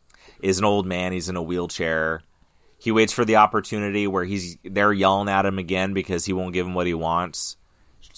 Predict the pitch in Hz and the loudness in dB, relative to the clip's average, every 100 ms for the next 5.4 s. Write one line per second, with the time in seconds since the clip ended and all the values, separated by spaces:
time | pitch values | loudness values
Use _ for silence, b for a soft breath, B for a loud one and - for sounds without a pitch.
0 | - - 107 90 82 90 95 90 87 87 | -20 -6 0 0 0 -4 -4 -2 -2 0
1 | 87 80 82 85 82 80 82 - 92 - | -2 -2 -4 -4 -4 -4 -4 -4 -4 -4
2 | 87 85 80 82 80 82 82 82 78 78 | -4 -4 -4 -4 -2 -2 -4 -4 -4 -6
3 | 80 85 80 82 80 80 80 - 76 78 | -6 -4 -4 -4 -4 -6 -6 -4 -2 -2
4 | - 78 80 78 78 78 76 80 78 78 | -4 -8 -6 -6 -8 -8 -8 -6 -6 -6
5 | 80 78 78 | -4 -2 -2